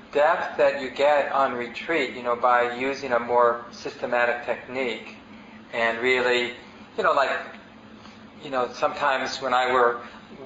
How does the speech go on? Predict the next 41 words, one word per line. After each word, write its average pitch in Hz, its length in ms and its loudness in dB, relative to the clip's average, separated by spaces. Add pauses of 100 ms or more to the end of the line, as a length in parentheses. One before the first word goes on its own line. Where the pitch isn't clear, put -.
would 139 180 0
go 127 180 6
on 123 260 4
a 120 40 -4
nine-day 120 380 2
retreat 120 500 -2
back 120 320 -2
in 123 120 -8
the 113 80 -4
nineties, 120 560 -2
you - 380 -20
know, 185 100 4
I 175 120 4
just 196 300 -4
wouldn't 185 280 0
leave 180 160 0
the 170 80 -4
meditation 165 580 -4
hall. 110 300 2
I'd 127 160 0
do 147 80 -6
my 123 140 2
walking 151 400 2
practice 151 440 -2
right 143 120 2
next 139 180 -8
to 147 80 -10
my 120 120 -2
cushion, 156 560 -4 (400)
and 131 80 -2
I 131 60 0
just 185 240 2 (400)
keep - 320 -8
things 147 320 -4
really 151 680 2 (320)
focused 147 600 0 (640)
to 143 100 -6
build 151 380 4
up - 240 2
that 127 240 0
pressure. 139 440 0